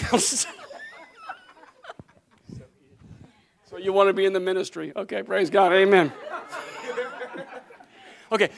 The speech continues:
so we got into, we would get into, it got to a point we were in heated fellowship every day. Nine months. Nine months. So this one time we came,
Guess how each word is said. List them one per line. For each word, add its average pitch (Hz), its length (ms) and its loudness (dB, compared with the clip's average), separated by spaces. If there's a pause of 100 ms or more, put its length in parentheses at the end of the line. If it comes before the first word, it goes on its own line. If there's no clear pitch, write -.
so 254 160 4
we 320 120 8
got 330 180 12
into, 247 320 2
we 254 100 -2
would 311 160 2
get 285 140 2
into, 226 260 0 (240)
it 302 80 -4
got 330 160 8
to 269 80 4
a 254 60 6
point 269 300 2
we 254 80 0
were 269 120 0
in 190 80 2
heated 254 340 -6
fellowship 233 540 -8
every 190 460 -2
day. 180 400 -8 (1160)
Nine 220 320 -2
months. 226 460 -8 (2500)
Nine 277 220 -4
months. - 320 -12 (880)
So 165 160 -8
this 180 180 -2
one 185 160 2
time 185 220 0
we 170 60 0
came, 175 240 -6